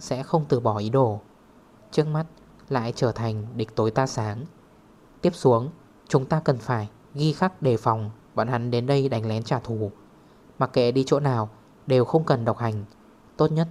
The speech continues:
là hai người kết bạn." Đám người gật đầu lần nữa. Dư Nhất cùng Thích Huyền Minh trở về chỗ ở.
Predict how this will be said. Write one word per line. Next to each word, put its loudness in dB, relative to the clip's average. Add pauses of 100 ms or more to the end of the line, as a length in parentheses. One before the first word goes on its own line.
(300)
là 0
hai -2
người 0
kết 0
bạn." -6 (1120)
Đám -2
người 0
gật -2
đầu 4
lần -2
nữa. -4 (640)
Dư 2
Nhất 0
cùng -2
Thích -2
Huyền -4
Minh -4
trở 2
về 2
chỗ 0
ở. 0